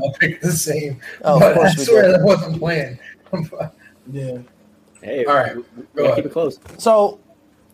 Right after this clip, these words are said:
Speaker 2: got a couple de-, degenerate gamblers on the podcast here. I know
Speaker 1: Oh.
Speaker 2: Phil can't afford gas money to get himself out of the casino,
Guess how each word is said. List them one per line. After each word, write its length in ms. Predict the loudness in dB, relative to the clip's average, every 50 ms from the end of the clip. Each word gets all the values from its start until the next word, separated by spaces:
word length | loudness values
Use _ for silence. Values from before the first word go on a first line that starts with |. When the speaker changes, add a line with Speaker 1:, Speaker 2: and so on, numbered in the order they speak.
| _ _ _ _ -4 0
Speaker 2:
got 160 | 2 2 2
a 60 | 2
couple 240 | 0 0 0 0 2
de-, 240 | 2 2 2 2 0
degenerate 420 | -4 -4 0 2 4 4 4 2 4
gamblers 380 | 2 2 4 4 4 4 4
on 120 | 2 2 0
the 60 | 0
podcast 520 | 0 2 2 2 2 2 2 2 2 0 0
here. 320 | 0 2 2 2 0 -4 -14 _ _ _ _ _ _ 0
I 100 | 2 4
know 120 | 4 2
Speaker 1:
Oh. 20 | 2
Speaker 2:
Phil 920 | 0 -6 -10 -12 -14 -16 -6 0 2 4 6 6 6 4 2 0 -2 -8
can't 200 | 0 2 4 4
afford 300 | 4 4 2 2 2 2
gas 240 | 2 2 2 2 2
money 160 | 2 2 2 2
to 80 | 0
get 120 | 0 0 0
himself 320 | 0 2 0 0 0 2 2
out 140 | 0 2
of 40 | 0 -4
the 60 | -6
casino, 560 | -4 -6 -4 -2 0 2 4 4 2 0